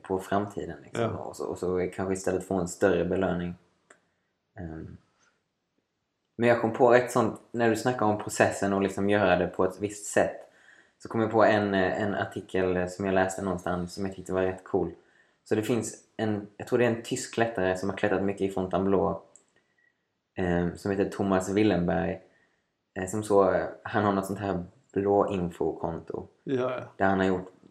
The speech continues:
Speaker 1: massa åtta B plus och s-, och åtta B i Fontainebleau, satt upp någon åtta C som aldrig repeterats och så här. Men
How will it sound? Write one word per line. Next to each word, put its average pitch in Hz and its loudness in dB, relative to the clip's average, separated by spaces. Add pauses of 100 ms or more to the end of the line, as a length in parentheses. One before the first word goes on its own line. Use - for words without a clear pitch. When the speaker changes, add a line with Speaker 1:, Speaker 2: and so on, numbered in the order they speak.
(600)
Speaker 1:
massa 123 2
åtta 104 4
B 107 8
plus 104 0
och 101 0
s-, - -12
och - -2
åtta 95 2
B 95 6
i 87 2
Fontainebleau, 92 2
satt - 0
upp - 2
någon 98 2
åtta 92 0
C 92 2
som 98 -2
aldrig 95 6
repeterats 87 2
och 92 -6
så 101 -4
här. 85 0 (520)
Men 110 2